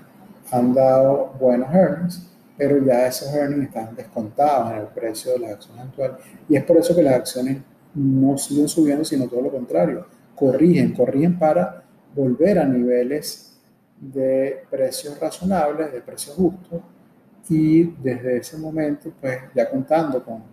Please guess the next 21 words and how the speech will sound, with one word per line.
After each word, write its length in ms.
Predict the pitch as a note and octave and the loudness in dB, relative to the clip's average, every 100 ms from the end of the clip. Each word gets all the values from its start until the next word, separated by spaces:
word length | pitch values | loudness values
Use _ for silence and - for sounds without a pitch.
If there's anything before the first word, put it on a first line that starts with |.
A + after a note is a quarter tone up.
| _ | _
eh, 180 | A#2+ A#2 | -18 -18
que 100 | - | -20
estas 180 | - B2 | -16 -6
earnings 340 | C3+ C#3 C#3+ - | -2 0 -2 -6
seguirán 420 | - C#3 B2 A#2 A2+ | -10 -4 0 0 -2
siendo 260 | C3 C3 | -2 0
buenas 240 | C#3 D3 B2 | 2 2 0
en 60 | |
los 300 | A2 - - _ | -2 -6 -16 _
siguientes 520 | - A#2+ A2+ A2 C3 | -10 -8 -8 -10 -10
semestres 520 | - F3 C#3+ - E3+ - - - _ _ | -2 0 -2 -6 -16 -20 -20 -20 _ _
o 60 | - | -12
trimestres, 540 | - C#3+ D3+ B2+ D#3+ | -2 2 2 0 -6
entonces 540 | D3 B2+ A2 B2 - - - - | -8 -8 -8 -10 -14 -20 -20 -8
el, 560 | A#2+ A2+ A2 G#2+ G#2 - - - - _ - - A2+ - | -2 2 4 2 0 -6 -20 -20 -20 _ -20 -8 -8 -4
el 120 | A#2+ | -6
precio 320 | - A#2 A#2 | -2 -2 0
de 80 | C3+ | 0
las 100 | C#3 | 0
acciones 400 | C3+ C#3 C3+ C3 | 0 0 0 2
volverá 720 | B2+ A#2 A2 G#2+ A#2 B2 G#2+ | 2 2 2 2 2 2 -2